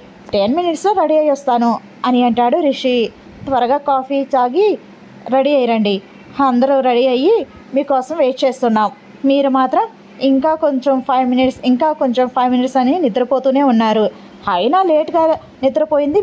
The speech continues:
మేము, మేం లేవాలి లేటుగా, మేమే ఎర్లీగా లేచి రెడీ అయ్యి కూర్చున్నాం, మీరు మాకన్నా ముందే కదా నిద్రపోయారు, మరి మీరేంటి ఇంత లేటుగా లేచారు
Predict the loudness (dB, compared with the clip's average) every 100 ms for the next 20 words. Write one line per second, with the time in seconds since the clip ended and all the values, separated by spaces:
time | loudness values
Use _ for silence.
0 | 2 2 2 0 -2 -14 -16 -4 0 0
1 | 0 0 2 2 0 0 0 0 -2 -2
2 | -8 -6 0 0 2 2 2 0 0 2
3 | 0 0 0 2 2 0 0 0 -2 0
4 | 0 -2 -8 -20 -8 -2 0 2 0 0
5 | -2 -2 0 0 0 0 0 -2 -2 -2
6 | 0 0 0 -2 -4 -14 -6 -2 0 0
7 | -2 0 0 2 0 0 0 0 -6 -10
8 | -4 -2 0 0 0 -2 0 0 0 -2